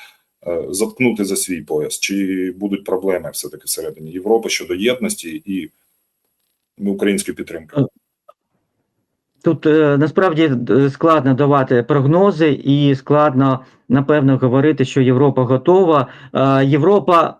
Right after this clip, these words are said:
Speaker 2: готувалася і готується до таких проблем. Наприклад, е, триває реформа Європейського Союзу щодо того, щоб, е,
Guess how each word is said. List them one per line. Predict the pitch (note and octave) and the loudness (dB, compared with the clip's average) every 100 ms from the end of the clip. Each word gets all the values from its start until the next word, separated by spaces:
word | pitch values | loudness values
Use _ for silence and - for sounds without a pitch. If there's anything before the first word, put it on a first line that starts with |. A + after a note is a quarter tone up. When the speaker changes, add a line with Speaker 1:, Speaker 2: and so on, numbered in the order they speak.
| - | -4
Speaker 2:
готувалася | B2 E3 - E3 F3 G3+ G#3 - - C#3+ C3 - | 0 2 2 2 4 4 2 0 0 0 0 0
і | C#3+ | 2
готується | C#3+ C#3+ D#3+ C#3+ A#2+ - B2 | 2 2 2 4 2 0 0
до | B2 B2 | 2 2
таких | A2+ C#3 C3+ B2+ | 2 -2 0 0
проблем. | B2+ B2+ B2+ F3+ G#3+ | 0 0 2 2 2
Наприклад, | D#3 C#3 C#3 C#3+ C#3 C3 - - | 2 0 2 0 2 -2 0 0
е, | B2+ G#2+ - - - | 0 0 -8 -20 -10
триває | - D#3 D#3+ D#3 D3 C#3+ B2+ | -2 0 4 4 4 2 2
реформа | C#3+ C#3 D#3 C#3+ B2+ | 0 2 2 4 4
Європейського | C3+ C3 C3 C3+ - B2+ | 4 2 2 -2 0 -2
Союзу | C#3 C3+ D3 B2 B2+ | 0 2 2 2 0
щодо | - D3 C3 C3 | 0 0 2 2
того, | - D3 B2+ | 2 2 2
щоб, | B2 - B2+ A#2+ | 0 0 0 2
е, | C3 | 2